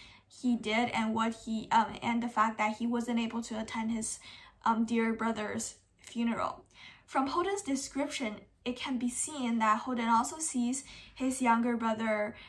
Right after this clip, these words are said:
Ali as the perfect child, as he is, um, calm, as he is innocent, simple, and all the characteristics that is in opposition to the idea of phoniness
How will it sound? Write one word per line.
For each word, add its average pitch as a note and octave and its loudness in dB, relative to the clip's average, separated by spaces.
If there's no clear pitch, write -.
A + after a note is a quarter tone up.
Ali A#3 6
as G#3+ 6
the A#3 -6
perfect A3+ -6
child, A#3 2
as A#3+ 2
he A3+ 0
is, A3+ 0
um, G#3+ 4
calm, C4 4
as A3+ 0
he A#3 -2
is A#3+ -2
innocent, C4+ 0
simple, B3 4
and A#3+ 2
all A#3+ 8
the B3+ 0
characteristics A3+ -4
that A3+ 2
is A3+ -2
in B3+ 2
opposition A#3+ 2
to A3 -4
the A3 0
idea G#3+ 0
of A#3 -4
phoniness B3 0